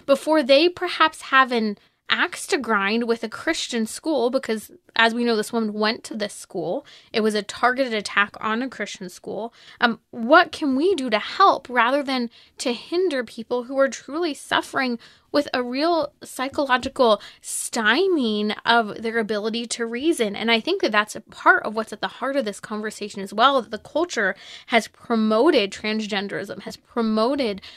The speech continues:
gaming as normal, yet this has led this young woman to a level of isolation and psychological damage that she was willing to go and kill three children,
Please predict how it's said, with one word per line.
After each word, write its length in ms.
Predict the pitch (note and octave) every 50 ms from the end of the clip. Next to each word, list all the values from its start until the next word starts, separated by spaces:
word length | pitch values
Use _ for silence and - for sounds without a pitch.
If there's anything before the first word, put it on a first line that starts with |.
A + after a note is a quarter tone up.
| - _ -
gaming 380 | G#3 A3 A3+ A3 A3 A3 G#3+ G#3
as 100 | G#3 G3
normal, 560 | G#3+ A3+ A#3+ C#4+ E4 E4 C4 A3+ G#3+ G#3+ - - - _ _
yet 160 | - A#3+ A3+
this 160 | - C#4 - -
has 120 | C4+ A#3+
led 400 | A3+ A3+ A3+ A#3 D4 D#4+ D4 A3+
this 260 | A3 B3+ B3+ - -
young 300 | G#3+ A3 A#3+ A#3+ A3+ G#3+
woman 480 | G#3 G#3 B3 C#4+ D4+ B3+ G#3+ G#3 - -
to 240 | - - B3+ A3+ -
a 80 | - A3
level 240 | A3+ A3+ A#3 B3+
of 160 | B3 A3 - - -
isolation 920 | G#3 A#3 C#4 C4+ - - A#3+ G#3+ G#3+ G3+ A3+ - - - B3 G#3+ G3+ G3 - - - _ _ _ -
and 120 | A#3 G#3+
psychological 760 | - - - - B3+ A#3+ - C#4 C4 B3+ A3+ - - G3+ F#3
damage 640 | F3+ F#3+ - G3 G#3 A#3+ C#4 C4+ A#3+ G#3 F#3+ - -
that 180 | G#3 A3 - -
she 140 | - - B3
was 120 | A#3 A3
willing 280 | G#3+ C4 C4 D#4 D#4 D4
to 80 | B3 A3+
go 140 | A3+ A3+ A3+
and 140 | G3+ F#3+
kill 200 | - - A#3 G#3+
three 400 | G#3 - - - - B3+ C#4+ C#4+
children, 720 | A#3 - - - - - G#3 C#4 D4 C4+ G#3 F#3 F#3 F#3